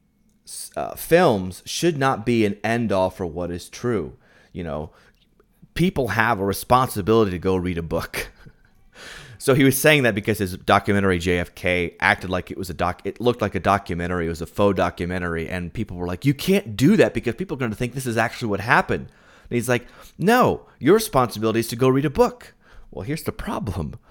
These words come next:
Most people don't go read the book. And any sort of information we do cons-, uh, consume is actually not that great at all. In fact, uh, this book was written, I think, in two thousand six, but he gives a, uh,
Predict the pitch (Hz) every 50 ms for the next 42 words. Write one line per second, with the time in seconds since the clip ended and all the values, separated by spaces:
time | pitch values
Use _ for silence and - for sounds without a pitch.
0 | - - _ - 127 151 196 247 339 - - - 285 233 131 98 110 104 101 -
1 | - 117 120 117 127 147 156 175 165 - 339 392 403 392 - - - - _ _
2 | _ _ _ _ _ _ - - _ _ _ - - 156 190 175 151 139 139 135
3 | - - 156 185 220 208 - 190 160 143 139 135 131 - 135 131 127 127 - -
4 | 120 104 101 101 101 127 156 175 - - 113 101 - - - - - 101 95 92
5 | 90 - - - 98 98 - - - 185 175 139 117 113 110 104 - - - _
6 | _ - 110 107 127 143 147 - - - 123 113 110 110 107 - 110 98 65 90
7 | 101 107 107 101 104 107 117 120 110 95 90 87 - - - 110 104 101 - -
8 | - - _ - 67 90 147 180 175 - 151 - - 104 101 123 - 107 98 90
9 | - - 98 95 107 101 95 87 - - 101 107 98 92 - 82 80 - - -
10 | 95 - - - - - - 95 - - _ _ _ _ - 113 139 156 143 151
11 | 143 120 104 104 101 92 - - 76 87 90 82 80 71 69